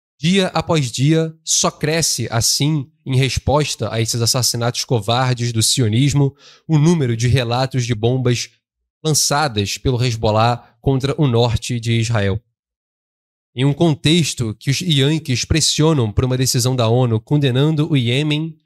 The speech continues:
duas perguntas ficam. A onu também irá condenar as ações do Hezbollah?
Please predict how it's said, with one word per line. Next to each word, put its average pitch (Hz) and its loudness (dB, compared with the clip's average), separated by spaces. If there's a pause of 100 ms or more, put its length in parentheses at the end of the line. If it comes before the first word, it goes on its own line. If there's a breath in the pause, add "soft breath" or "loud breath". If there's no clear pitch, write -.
(320)
duas 208 0
perguntas 165 0
ficam. 113 -2 (600)
A 135 0
onu 202 4
também 185 -2
irá 175 0
condenar 151 0
as 127 0
ações 135 2
do 113 2
Hezbollah? 107 2